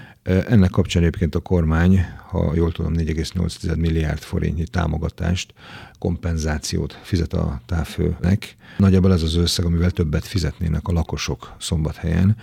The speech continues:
hogyha nem lenne ez a kormányzati támogatás. Én úgy gondolom, hogy fontos, hogy tudják a lakók, hogy ők azért fizetnek ennyi távhőt, mert a kormány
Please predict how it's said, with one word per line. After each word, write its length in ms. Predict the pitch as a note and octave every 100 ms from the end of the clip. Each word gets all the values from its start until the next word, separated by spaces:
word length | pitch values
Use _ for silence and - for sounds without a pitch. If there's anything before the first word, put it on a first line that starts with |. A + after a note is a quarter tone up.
| - - - -
hogyha 260 | - G#2 F#2+
nem 140 | E2+
lenne 160 | D#2+ D#2
ez 80 | D#2
a 60 |
kormányzati 520 | - E2+ D#2+ E2 E2 -
támogatás. 580 | F2 E2 E2 - F2
Én 80 | A2+
úgy 40 | A#2+
gondolom, 240 | F#2+ F2+
hogy 120 | F2
fontos, 420 | - F#2+ D#2+ E2
hogy 140 | - F2+
tudják 480 | - E2 E2+ E2 -
a 60 |
lakók, 440 | E2+ E2+ - F2+ -
hogy 300 | - F2+ -
ők 260 | G#2 E2+ -
azért 320 | F#2 E2+ E2
fizetnek 400 | - E2+ - E2+
ennyi 180 | E2 E2
távhőt, 520 | D2+ E2 D#2+ - E2
mert 200 | F2 E2+
a 60 | F2
kormány 540 | - F2 E2+ E2+ E2